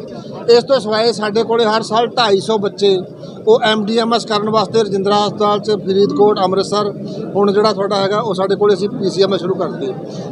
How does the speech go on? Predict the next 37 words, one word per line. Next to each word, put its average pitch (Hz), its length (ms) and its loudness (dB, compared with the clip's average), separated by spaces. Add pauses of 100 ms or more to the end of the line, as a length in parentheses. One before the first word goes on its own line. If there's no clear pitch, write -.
(140)
ਤਿੰਨ 247 160 4
ਸੌ 269 220 2
ਡਾਕਟਰ 226 340 -2
ਸਾਡੇ 214 220 -2
ਕੋਲੋਂ 233 200 2
ਟ੍ਰੇਨ 214 260 2
ਹੋ 220 80 2
ਕੇ 220 120 0
ਜਾਂਦੇ 196 320 0
ਸੀ, 247 200 -4
ਉਹ 233 300 0
ਦਸ 190 300 0
ਲੱਖ 226 220 -2
ਦਾ 240 120 0
ਬੌਂਡ 196 260 -2
ਭਰਦੇ 185 340 -4
ਸੀ, 202 220 -4 (400)
ਪੰਜ 208 200 0
ਲੱਖ 233 220 0
ਦਾ 233 140 -4
ਬੌਂਡ 202 260 -4
ਭਰਦੇ 190 320 -4
ਸੀ, 214 140 -6
ਉਹ 233 100 0
ਕੋਰਸ 196 260 0
ਕਰਕੇ 208 260 -2
ਚਲੇ 185 180 -2
ਜਾਂਦੇ 170 280 -4
ਸੀ। 202 160 -2 (460)
ਮੈਂ 220 280 2
ਉਹਨਾਂ 247 220 -2
ਦਾ 240 160 0
ਹੰਡਰਡ 202 520 0
ਪਰਸੈਂਟ 214 400 -2
ਪਹਿਲੇ 226 240 0
ਹੀ 233 60 0
ਕਰਤਾ 214 400 -2